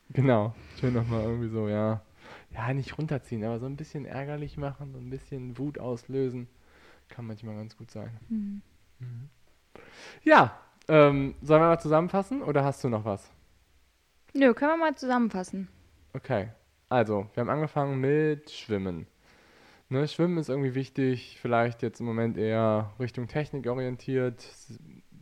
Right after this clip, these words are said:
Speaker 1: was zu arbeiten, ähm, die Umfänge langsam zu steigern. Okay, wenn's erstmal nur zwanzig, dreißig, vierzig, fünfzig Prozent des normalen Umfangs sind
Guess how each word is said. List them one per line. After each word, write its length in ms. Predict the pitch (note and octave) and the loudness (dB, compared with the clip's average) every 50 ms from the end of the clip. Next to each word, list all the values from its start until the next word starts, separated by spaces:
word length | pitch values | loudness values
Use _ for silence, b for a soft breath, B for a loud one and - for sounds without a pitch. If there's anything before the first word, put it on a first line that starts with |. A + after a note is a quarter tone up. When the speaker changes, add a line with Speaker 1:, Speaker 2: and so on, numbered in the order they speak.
| - - - B2+ B2+ | -20 -20 -20 -20 -4
Speaker 1:
was 280 | - C3+ B2+ - - - | -2 -2 -2 -2 -6 -8
zu 160 | - C3 - | -4 -2 0
arbeiten, 880 | E2 A#2 B2 B2+ B2 B2+ A#2+ A#2+ A#2+ A#2+ A#2 - B2+ A#2+ A#2+ A#2+ A#2+ A#2 b b b b b b b - | 2 4 4 4 4 4 4 4 4 2 2 0 -4 -4 -4 -4 -4 -6 b b b b b b b -4
ähm, 240 | B2+ B2 A#2+ A#2+ A#2+ | -2 -2 0 0 0
die 80 | A#2+ | 0
Umfänge 300 | B2+ B2 - A#2 A2 G#2+ | 0 0 0 0 0 2
langsam 400 | G2+ G#2 A#2 A#2+ - - A#2 A2+ | 2 2 0 0 -2 -4 -6 -6
zu 100 | - A#2 | -6 -10
steigern. 1200 | A2+ - - A2 G#2+ A2 A2 A2 G#2+ G#2+ A2 G#2+ G#2+ G#2 - - - - - D2 F2 F2+ D#2 - _ _ | -14 -6 -2 -2 0 0 0 0 -2 -2 -4 -4 -6 -8 -10 -12 -16 -20 -18 -18 -16 -16 -18 -20 _ _
Okay, 580 | - C#3 - - - - C#3 C3+ C3 C3 B2+ A#2 | -6 -6 -6 -6 -4 0 2 4 6 6 6 6
wenn's 460 | A#2 A2+ A2+ A2+ A2+ A2 G#2+ - - | 4 2 0 0 -2 -4 -6 -8 -8
erstmal 340 | - - G#2+ A2+ - A#2 A2+ | -6 -4 -4 -4 -4 -4 -4
nur 180 | A2+ G#2+ G#2 G2+ | -4 -4 -4 -6
zwanzig, 400 | - - A2 A2+ - A2+ A2+ - | -6 -6 -6 -6 -8 -12 -14 -12
dreißig, 560 | - - G#2+ G#2+ G#2+ - A2 G#2+ A2 - - | -4 -2 -2 -2 -2 -6 -8 -10 -10 -12 -12
vierzig, 380 | - - A#2 - - A#2 A2+ - | -8 -8 -8 -8 -8 -10 -10 -8
fünfzig 400 | - C3+ C3 - - - B2 - | -8 -8 -8 -8 -10 -14 -16 -12
Prozent 460 | - - A#2+ - - B2 A#2 A#2 A2+ | -8 -10 -8 -4 -4 -4 -4 -4 -6
des 100 | A#2 - | -8 -6
normalen 380 | A#2+ A#2 A#2 A#2+ A#2 A#2 A#2+ A2 | -6 -4 -2 0 0 0 -2 -2
Umfangs 420 | A2+ B2 - - B2 A#2+ A#2+ - | -6 -8 -6 -6 -6 -6 -6 -6
sind 260 | - B2 B2 B2 B2 | -6 -6 -6 -6 -8